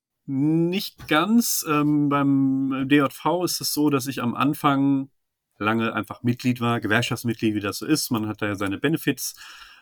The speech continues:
ähm, und dann irgendwann auf die Idee kam, ich will mich da engagieren.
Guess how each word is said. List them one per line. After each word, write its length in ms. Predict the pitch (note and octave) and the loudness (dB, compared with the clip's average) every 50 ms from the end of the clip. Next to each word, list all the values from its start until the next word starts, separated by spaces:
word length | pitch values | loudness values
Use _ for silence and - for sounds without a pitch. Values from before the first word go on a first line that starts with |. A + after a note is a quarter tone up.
| _ _ | _ _
ähm, 560 | C3+ C3 B2+ B2+ B2+ B2+ B2 B2 A#2+ A#2+ A#2+ _ _ _ | 2 4 4 6 6 6 6 6 4 2 -2 _ _ _
und 680 | _ - B2+ B2 A#2+ A#2 A2+ A2+ A2+ - - - - _ _ _ _ _ _ _ | _ 0 2 4 6 6 4 4 2 -2 -6 -8 -10 _ _ _ _ _ _ _
dann 220 | - B2 B2 B2 | 2 4 4 4
irgendwann 360 | - A#2+ A#2+ A#2+ A#2 A#2+ A#2 A2+ | 4 2 2 2 4 4 2 2
auf 160 | - A2+ - | 0 -4 -6
die 140 | - - A2+ | -6 -6 -4
Idee 180 | G#2+ G#2 A2 | 0 0 0
kam, 220 | G#2+ - A2 G#2 G#2 | 0 2 -2 0 0
ich 100 | G2 - | 0 0
will 100 | A2 G#2+ | 0 0
mich 160 | G2+ G2 - | 0 -2 -6
da 120 | - E2+ - | -10 -8 -8
engagieren. 840 | G2 F#2 F2 F#2 G#2 G#2 C3+ D#3+ F3+ D#3 D#3+ D#3+ D#3 D#3+ D#3+ D#3+ | -6 -8 -6 -6 -4 -4 -2 -2 0 2 2 2 2 0 -2 -6